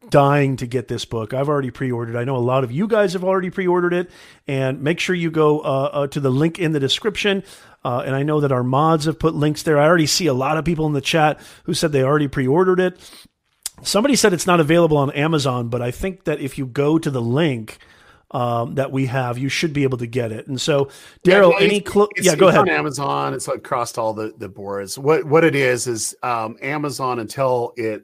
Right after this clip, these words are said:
Speaker 2: like, the pre, pre-order, it doesn't index until it's available, right? And so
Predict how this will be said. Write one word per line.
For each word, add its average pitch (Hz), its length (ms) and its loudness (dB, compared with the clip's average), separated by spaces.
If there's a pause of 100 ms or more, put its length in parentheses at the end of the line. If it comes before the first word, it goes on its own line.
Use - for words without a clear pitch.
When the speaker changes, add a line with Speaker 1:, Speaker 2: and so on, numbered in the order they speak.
Speaker 2:
like, 117 240 -8
the 110 100 -10
pre, 139 600 0
pre-order, 107 720 -6 (400)
it 120 160 -4
doesn't 151 340 0
index 113 680 -6
until 104 500 -6
it's 110 180 -10
available, 95 480 -10 (160)
right? 98 400 -10
And 101 140 -8
so 110 380 -2